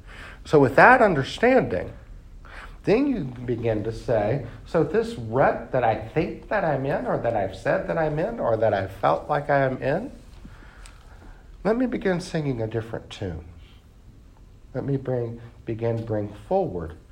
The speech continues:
a different vibration." Because that vibration that I'm bringing forward now that's got me in the rut,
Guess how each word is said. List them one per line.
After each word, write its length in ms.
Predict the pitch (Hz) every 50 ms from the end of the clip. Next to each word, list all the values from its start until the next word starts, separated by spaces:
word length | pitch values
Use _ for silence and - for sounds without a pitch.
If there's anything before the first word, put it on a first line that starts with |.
| - - - - - - - - - -
a 80 | -
different 460 | 95 95 110 104 - 117 107 - -
vibration." 840 | - - 101 98 95 90 90 95 92 92 90 - - - 73 69 - - - - - - - - - - - - - - - - - - - - - - - - - - - - -
Because 460 | - 123 - - 147 139 127 - -
that 240 | - 135 135 123 -
vibration 720 | - 120 120 113 113 120 165 170 220 233 233 - 214 170 143
that 160 | 127 120 113
I'm 160 | 113 110 107
bringing 380 | 117 120 113 104 104 98 98 -
forward 440 | - - 175 226 233 185 131 117
now 480 | 110 113 127 - 233 254 220 123 98 92 90
that's 160 | 92 - -
got 260 | - 127 120 - 123
me 80 | 120 117
in 140 | 113 107 -
the 80 | 110
rut, 420 | 104 117 202 240 220 139 - -